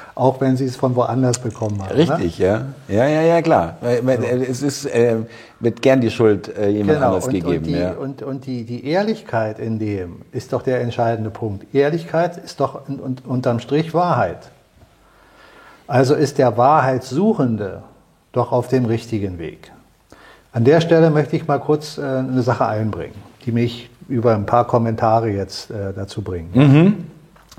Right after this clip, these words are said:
Speaker 1: Weil es gibt Kommentare auf YouTube zum Beispiel von Menschen, die sagen, „Mike, dein Buch Illusion, Spielzeug der Wahrheit,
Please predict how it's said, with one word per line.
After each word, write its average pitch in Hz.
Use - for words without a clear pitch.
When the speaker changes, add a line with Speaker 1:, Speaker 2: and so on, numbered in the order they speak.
Speaker 1:
Weil 120
es 117
gibt 160
Kommentare 139
auf 120
YouTube 175
zum 151
Beispiel 135
von 127
Menschen, 131
die 135
sagen, 123
„Mike, 143
dein 117
Buch 139
Illusion, 127
Spielzeug 127
der 104
Wahrheit, 135